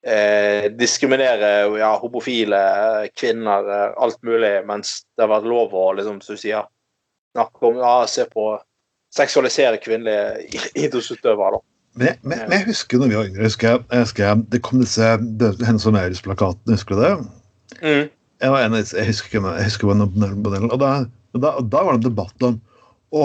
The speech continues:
Speaker 2: vi går inn for et mer seksualisert samfunn.» Jeg, jeg husker jeg lo litt, «Aha,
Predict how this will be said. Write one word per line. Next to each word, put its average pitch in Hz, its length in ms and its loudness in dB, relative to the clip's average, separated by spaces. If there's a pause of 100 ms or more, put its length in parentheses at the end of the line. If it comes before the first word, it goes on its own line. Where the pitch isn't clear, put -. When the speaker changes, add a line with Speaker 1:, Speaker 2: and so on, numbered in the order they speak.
Speaker 2:
vi 139 100 2
går 131 220 2
inn 107 80 -4
for 120 100 -2
et 113 80 0
mer 101 240 -2
seksualisert 110 720 -4
samfunn.» 110 320 0
Jeg, 185 160 -2
jeg 160 220 0
husker 127 320 0
jeg 120 80 4
lo 104 180 -2
litt, 113 160 -2
«Aha, 120 300 2